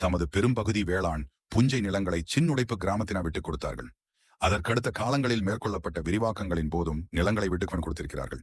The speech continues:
இதன் காரணமாகத்தான் மதுரை வானுவார்தி நிலையத்திற்கு சமூக நீதி போராளி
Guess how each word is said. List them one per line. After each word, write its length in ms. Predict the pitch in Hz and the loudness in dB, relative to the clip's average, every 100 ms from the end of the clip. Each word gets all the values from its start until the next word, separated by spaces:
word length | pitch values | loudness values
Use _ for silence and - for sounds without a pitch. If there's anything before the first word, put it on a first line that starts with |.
| _ _ _ - | _ _ _ 0
இதன் 240 | 90 95 | 2 2
காரணமாகத்தான் 720 | 80 92 120 120 101 92 78 71 - _ | 0 0 2 2 0 -2 -2 -4 -10 _
மதுரை 300 | 82 85 110 | 0 2 2
வானுவார்தி 460 | 95 90 95 92 90 | 2 0 0 0 0
நிலையத்திற்கு 520 | 82 92 80 - - | 0 -2 -2 -6 -8
சமூக 320 | 82 85 104 113 | -6 -2 0 0
நீதி 220 | 104 98 | 0 -2
போராளி 400 | - - 78 78 | -2 -2 0 -2